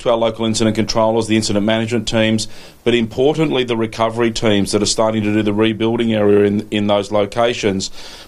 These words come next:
uh, with a view to, rather than us asking for what we think we need, uh, these officers will also be able to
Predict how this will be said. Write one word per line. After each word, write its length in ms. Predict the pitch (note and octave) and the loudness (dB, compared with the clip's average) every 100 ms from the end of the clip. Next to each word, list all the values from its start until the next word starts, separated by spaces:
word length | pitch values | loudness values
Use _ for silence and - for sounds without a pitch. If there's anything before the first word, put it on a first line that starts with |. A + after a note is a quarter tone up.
| - | -4
uh, 80 | A2 | -2
with 240 | A2+ A#2+ | -2 -2
a 20 | |
view 300 | A2 B2+ C3 B2+ | -4 -2 -4 -4
to, 240 | - A#2 A2 | -2 -2 0
rather 320 | A#2+ C3+ B2+ | -2 -2 -2
than 160 | A#2 | -2
us 240 | A#2 A2 - | 0 -2 -2
asking 480 | A2+ A#2 - A2 G2 | -2 -2 -2 -4 -2
for 80 | |
what 160 | G#2 G#2+ | 0 2
we 160 | G2+ G2 | 0 -2
think 320 | D#3+ F#3+ A#2+ | 0 0 0
we 80 | A2 | 0
need, 480 | G#2+ G#2+ G#2+ A2 - - - - | 2 2 2 -2 -10 -20 -12 -2
uh, 160 | G#2 | 0
these 320 | G#2+ C3 B2+ | 0 0 0
officers 320 | B2+ B2 A2+ G#2+ | -2 0 -2 0
will 160 | A2 | 2
also 320 | A2+ A2 A2+ | 2 0 0
be 80 | G#2 | 0
able 240 | G#2+ G#2 | 0 0
to 80 | G#2 | 0